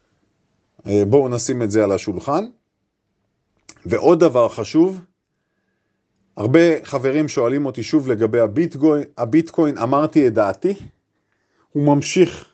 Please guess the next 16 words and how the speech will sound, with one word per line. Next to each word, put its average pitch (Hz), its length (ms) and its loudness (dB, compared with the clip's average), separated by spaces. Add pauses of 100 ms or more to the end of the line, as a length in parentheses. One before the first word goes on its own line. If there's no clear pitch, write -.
(160)
להיסחר 123 580 -4
ממש 113 480 -6
ברצועה 98 600 -4
צרה. 101 480 -4 (1300)
התנועה, 151 720 0 (440)
כל 190 300 2
יום 170 260 2
שעובר, 143 600 -2
התנועה 135 420 -6
שתצא 151 480 -4
תהיה 123 280 -2
חזקה 107 480 -4
יותר, 160 380 0
כרגע 151 480 -2
הלחץ 135 680 -4 (380)
נוטה 104 320 -4